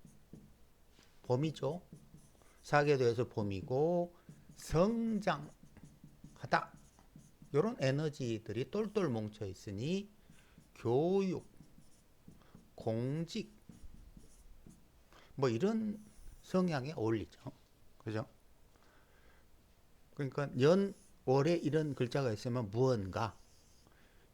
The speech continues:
공무원, 공직, 그다음에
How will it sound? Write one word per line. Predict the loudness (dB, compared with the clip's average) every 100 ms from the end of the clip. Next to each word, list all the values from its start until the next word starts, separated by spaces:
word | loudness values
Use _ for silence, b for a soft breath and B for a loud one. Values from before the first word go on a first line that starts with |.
| -20 -20 _ -20 -20 _ -20 -16 -14 -14 -16 -16
공무원, | -2 0 2 2 0 -6 -18 -20 -20 -20 -20 -14
공직, | -4 -2 -2 -6 -10 -14 -20 -20 -20 -20 B B B -20 -10
그다음에 | -6 -4 -4 -8